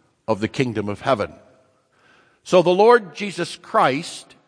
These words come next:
who owns these keys, this pair of keys that jangle on his belt, he has taken those keys and seen fit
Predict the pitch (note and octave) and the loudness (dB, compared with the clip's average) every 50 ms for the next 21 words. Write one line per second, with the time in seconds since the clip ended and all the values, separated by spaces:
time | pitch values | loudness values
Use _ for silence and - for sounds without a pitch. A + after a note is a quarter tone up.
0 | _ _ _ _ _ _ _ _ _ _ _ _ _ _ _ _ _ - F3+ G3 | _ _ _ _ _ _ _ _ _ _ _ _ _ _ _ _ _ 0 2 2
1 | F#3 F3+ F3+ F3 - - E3 F#3+ G#3 G#3+ A3 A3 G#3+ G3+ E3+ - - - - _ | 4 2 0 -2 0 2 4 4 4 4 2 -2 -4 -6 -8 -12 -16 -18 -20 _
2 | - G#2 B2 C3 B2 A2 - - - - A2 G2 F2+ G#2 C3+ E3 - - - - | -12 -6 -4 -4 -4 -4 -8 -12 -10 -8 -8 -6 -6 -6 -8 -8 -10 -12 -12 -14
3 | - _ _ _ _ _ _ _ _ _ _ _ _ _ - E3 E3+ - - - | -18 _ _ _ _ _ _ _ _ _ _ _ _ _ 2 2 2 2 -2 -8
4 | - - - _ _ _ - G3 G3+ G3 F#3+ F#3 D3+ G3 - - C#3 A#2+ A2+ B2+ | -12 -14 -18 _ _ _ 2 4 6 6 6 4 2 -2 -6 -6 -6 -4 -4 -6
5 | F3 G3+ F#3+ - - - - - - - _ _ _ _ _ _ _ _ _ _ | -8 -10 -12 -12 -12 -14 -14 -16 -20 -20 _ _ _ _ _ _ _ _ _ _
6 | - D3+ D#3+ - C#3+ A2 A2 D#3+ F3 F3+ F#3 F3+ E3+ F3 E3 E3 D#3+ E3 D#3 C#3 | 2 2 2 2 -2 -2 0 2 2 2 4 4 4 6 8 6 6 6 4 0
7 | B2+ E3 F3+ E3+ C#3 A#2 G2+ G#2+ A#2 G#2 A2+ C#3+ F3 - - - - - - _ | -4 -6 -6 -6 -6 -8 -2 0 0 2 2 0 -4 -6 -12 -20 -20 -20 -20 _
8 | _ _ _ _ _ _ _ _ _ _ _ _ _ _ _ _ _ _ _ _ | _ _ _ _ _ _ _ _ _ _ _ _ _ _ _ _ _ _ _ _
9 | - G#3+ A3+ G3 F3 G3+ G3 G3 G3 G3 E3+ - - - - - - G3 G#3+ A3+ | -2 -2 0 2 4 6 8 8 8 6 2 -2 -10 -16 -18 -8 -4 -2 -2 -2
10 | - - F#3+ F#3 E3+ E3+ D3 - - _ _ A#2 G#2 D3+ F#3 A3+ B3+ C4 - - | -2 -2 -4 -4 -4 -8 -14 -16 -20 _ _ -8 2 4 4 4 4 2 -4 -8
11 | - - A#3+ A#3 G#3 - B2 C3+ D3+ D#3 - - - - - _ _ _ _ _ | -8 -4 -4 -2 -2 -2 -4 -4 -8 -10 -14 -14 -16 -20 -20 _ _ _ _ _
12 | _ _ _ _ _ - D#3+ F3 F3+ E3+ E3 - - - - F#3+ F#3 F3+ F3 E3 | _ _ _ _ _ 2 2 2 2 0 -4 -8 -8 -6 -4 -4 -2 -4 -4 -6
13 | D#3 D3 - - - - - - C4 B3+ E3+ D3 - - - - - | -8 -10 -12 -18 -20 -14 0 2 4 4 4 0 -2 -8 -16 -20 -20